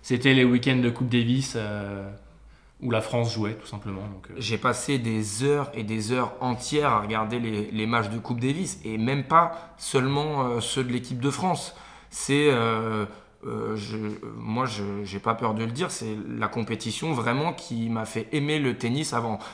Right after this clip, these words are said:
Speaker 2: Même les grands chelems ou autres, il y avait le drapeau français, je ne connaissais même pas les joueurs, et, euh, tu regardes match après match, tu suis. En plus, il y a un match de double, ça met en avant aussi le double, on en parlait, euh, dans, dans le dernier épisode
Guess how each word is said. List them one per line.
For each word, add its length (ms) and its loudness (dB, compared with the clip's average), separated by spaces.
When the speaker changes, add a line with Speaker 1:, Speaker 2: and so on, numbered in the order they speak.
Speaker 2:
Même 240 4
les 140 2
grands 240 0
chelems 440 2
ou 140 4
autres, 380 4
il 60 -4
y 60 2
avait 100 0
le 80 2
drapeau 340 2
français, 600 0
je 100 -2
ne 60 0
connaissais 400 -2
même 200 0
pas 120 2
les 160 -2
joueurs, 400 2
et, 240 4
euh, 400 2
tu 160 -6
regardes 580 4
match 240 0
après 240 0
match, 380 2
tu 160 -6
suis. 260 -4
En 120 0
plus, 240 -4
il 40 -2
y 20 2
a 40 4
un 80 4
match 220 4
de 80 2
double, 320 2
ça 180 -2
met 80 0
en 160 0
avant 240 2
aussi 240 -4
le 80 2
double, 220 2
on 100 2
en 100 0
parlait, 360 0
euh, 120 0
dans, 460 0
dans 160 -2
le 80 0
dernier 340 2
épisode 540 2